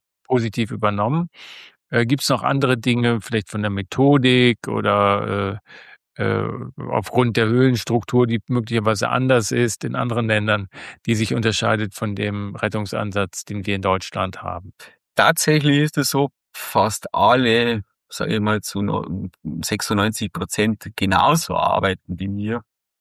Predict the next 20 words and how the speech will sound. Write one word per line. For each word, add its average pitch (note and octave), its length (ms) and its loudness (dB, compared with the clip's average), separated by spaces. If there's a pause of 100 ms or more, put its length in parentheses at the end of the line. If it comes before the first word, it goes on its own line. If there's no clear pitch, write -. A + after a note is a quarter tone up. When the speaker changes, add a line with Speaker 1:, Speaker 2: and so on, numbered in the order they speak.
Speaker 2:
Die A2 360 2
verwenden G#2+ 520 0
vielleicht G2 340 -2
andere G2 300 0
Karabiner, G2 760 -4 (580)
Schwerlastanker G#2 1000 2
zum G2+ 240 -2
Bohren, F#2+ 560 -2 (520)
ähm, F#2+ 500 0
andere F#2+ 360 0
Bahnstrengen, G2 760 0
dünnere G2 340 2
Seile F#2+ 440 0
vielleicht F#2+ 400 -8
oder F#2+ 160 -4
dickere. F#2 520 -6 (1400)
Aber G#2 160 2
am G2+ 100 2
Schluss A#2 380 -2
arbeiten, G#2+ 600 0